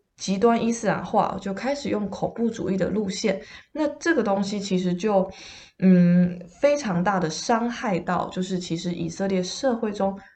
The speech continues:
同情巴勒斯坦人的犹太人，他们的感情哦。那所以呢，其实基本上经过这些事之后，呃，巴勒斯坦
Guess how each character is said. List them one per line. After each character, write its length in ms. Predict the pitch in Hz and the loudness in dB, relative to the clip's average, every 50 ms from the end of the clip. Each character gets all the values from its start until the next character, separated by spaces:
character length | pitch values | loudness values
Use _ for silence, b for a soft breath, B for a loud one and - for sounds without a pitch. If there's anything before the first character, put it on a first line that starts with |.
| B B _ | B B _
同 340 | - - 190 214 285 339 | -4 -2 0 0 0 -2
情 300 | 339 - - 208 196 190 | -4 -4 -2 -2 -2 0
巴 180 | 190 208 202 202 | 0 0 0 2
勒 140 | 196 196 196 | 2 2 0
斯 120 | 190 - | 0 -2
坦 220 | 190 185 175 147 - | -6 -6 -6 -6 -6
人 220 | - 135 - - | -8 -10 -12 -8
的 220 | - 165 156 160 165 | -6 -6 -6 -6 -4
犹 260 | - 165 156 147 165 | -4 -2 -2 -2 -4
太 240 | - 220 233 214 185 | -6 -4 -2 -2 -2
人， 320 | 175 175 139 113 - - b b b b b b b | -2 -2 -4 -6 -6 -10 b b b b b b b
他 160 | - - 190 | -4 0 2
们 200 | 190 175 165 165 165 | 2 2 2 0 -2
的 280 | 151 151 147 143 139 139 - - | -4 -4 -4 -4 -6 -8 -6 -6
感 200 | - - - - | -6 -6 -6 -8
情 300 | - - - - 131 127 | -10 -12 -10 -8 -4 -2
哦。 220 | 185 196 - B B B B B B _ | 0 0 0 B B B B B B _
那 140 | 240 254 | -6 -4
所 260 | 240 - - - 262 302 | -4 -4 0 0 2 2
以 60 | 311 | 2
呢， 160 | 247 214 202 | 0 0 -2
其 200 | 190 - - 190 | -2 -2 -2 -4
实 160 | 190 190 202 | -2 -2 -4
基 160 | 196 196 226 | -4 -4 -4
本 160 | 226 220 190 190 | -4 -2 -4 -4
上 220 | 190 - 214 214 | -4 -4 -4 -4
经 240 | 196 - 269 311 330 | -4 -4 -4 -2 0
过 140 | 330 294 277 | 0 2 2
这 100 | 247 240 | 2 0
些 180 | 240 233 220 | 0 -2 -2
事 240 | 220 220 - 226 208 | -4 -4 -4 -6 -6
之 220 | 196 196 190 196 | -6 -6 -6 -6
后， 420 | 190 190 - - 226 202 180 - B B B B B B B B B | -6 -6 -4 0 2 2 2 2 B B B B B B B B B
呃， 340 | - 175 170 165 160 156 156 - - | 0 2 2 4 2 0 -2 -2 -2
巴 160 | - 214 220 | 0 0 2
勒 100 | 220 233 | 2 2
斯 140 | 226 - - | 0 -2 -4
坦 320 | - 185 175 - - - | -8 -6 -6 -6 -6 -8